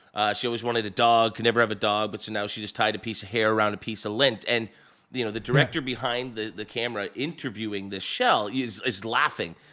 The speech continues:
Speaker 1: as if he's being taken off, you know, taken off guard by what's being said. And so I think it is very improvisational,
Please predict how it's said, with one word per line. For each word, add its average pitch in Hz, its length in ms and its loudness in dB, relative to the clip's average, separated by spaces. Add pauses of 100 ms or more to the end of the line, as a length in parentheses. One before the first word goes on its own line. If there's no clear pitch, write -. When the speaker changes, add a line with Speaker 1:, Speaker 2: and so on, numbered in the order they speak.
(280)
Speaker 1:
as 123 200 4
if 135 100 0
he's 113 160 -8
being 117 240 -6
taken 117 460 -4
off, 107 320 -4
you 117 140 -4
know, 107 60 -4
taken 123 380 -2
off 104 260 -6
guard 113 280 2
by 107 100 -2
what's 110 300 -6
being 110 240 -6
said. 147 260 2
And 101 120 -8
so 120 80 -2
I 110 60 0
think 151 200 -2
it 135 80 0
is 123 120 -4
very 117 220 0
improvisational, 113 1120 -4